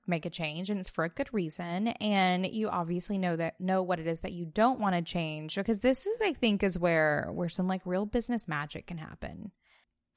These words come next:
This is the place where you get to dream of all the alternatives or dream up any solutions to whatever problems you're experiencing in your business.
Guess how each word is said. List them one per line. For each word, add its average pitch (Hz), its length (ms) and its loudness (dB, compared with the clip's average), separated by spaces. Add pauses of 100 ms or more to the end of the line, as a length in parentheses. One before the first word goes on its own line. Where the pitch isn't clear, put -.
(220)
This 285 160 4
is 381 140 4
the 427 80 4
place 254 340 4
where 214 340 4
you 196 280 0
get 233 320 0
to 196 600 2
dream 214 480 -2
of 214 300 -2
all 208 320 0
the 254 180 0
alternatives 175 920 -2
or 202 320 4
dream 214 360 0
up 226 300 2
any 269 300 0
solutions 196 720 0
to 190 120 -2
whatever 190 320 2
problems 208 640 2
you're 170 160 2
experiencing 165 720 -2
in 156 80 -4
your 156 140 -2
business. 175 520 2